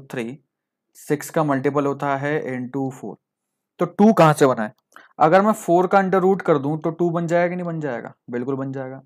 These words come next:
अगर मैं नाइन का under root कर दूं, परफेक्ट स्क्वायर है सारे के सारे, थ्री बन जाएगा, बिल्कुल बन जाएगा। तो फ़ोर का under root करना है, यानी कि मुझे यहाँ क्या, अ, फ़ोर चाहिए मुझे, तो यहाँ मुझे किसका under root करना पड़ेगा? सिक्सटीन का under root करना पड़ेगा, तो फ़ोर आ जाएगा।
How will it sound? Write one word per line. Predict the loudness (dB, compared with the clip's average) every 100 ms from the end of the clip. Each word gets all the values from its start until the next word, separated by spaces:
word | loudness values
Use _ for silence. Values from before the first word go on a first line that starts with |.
| -8
अगर | -4 -2
मैं | 0
नाइन | 0 0 0
का | 0
under | 0 2
root | 0 0
कर | -2
दूं, | -2
परफेक्ट | -4 -4 -6 -6
स्क्वायर | -2 -2
है | -2
सारे | -6 -6
के | -10
सारे, | -12 -16
थ्री | -12 -8 -4
बन | -4
जाएगा, | -2 -4 -6
बिल्कुल | -8 -8 -8 -8
बन | -8 -8
जाएगा। | -10 -10 -14 -20 _ _ -20 -20 -20 _ _
तो | -4
फ़ोर | -4 2 4 6
का | 6
under | 4 2
root | 2
करना | 0 0
है, |
यानी | 0 0
कि | 0
मुझे | 0 0 0
यहाँ | -2
क्या, | 0 0 2 0
अ, | -2
फ़ोर | 2 4 4
चाहिए | 4 2 2
मुझे, | 0 0 -2
तो | -2 -2
यहाँ | 0 -2
मुझे | -2 -4
किसका | -6 -4 -2
under | 0
root | 0 0
करना | 0 2
पड़ेगा? | 2 0 -4
सिक्सटीन | -6 -10 -10 -10 -6 -4
का | -2 -2
under | -2 -6
root | -6
करना | -8 -6 -4
पड़ेगा, | -4 -6
तो | -8
फ़ोर | -8 -6
आ | -4
जाएगा। | -4 -2 -4